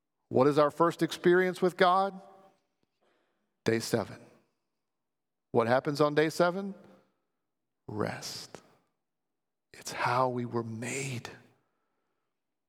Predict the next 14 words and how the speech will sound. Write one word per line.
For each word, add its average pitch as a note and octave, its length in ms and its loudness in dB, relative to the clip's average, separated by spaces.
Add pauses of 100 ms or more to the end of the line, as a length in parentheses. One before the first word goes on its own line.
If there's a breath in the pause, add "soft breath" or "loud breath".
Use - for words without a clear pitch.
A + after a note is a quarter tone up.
(480)
to - 100 -4
live B2+ 240 2
with C3+ 160 -2
God B2+ 360 2
and G#2+ 140 -10
God B2 280 2
with A#2+ 180 -6
us, - 540 -6 (680)
to A2+ 120 -2
enjoy B2+ 400 2
him, G#2+ 320 -8
delight A#2 440 0
in A#2+ 120 -8
him, G2+ 260 -8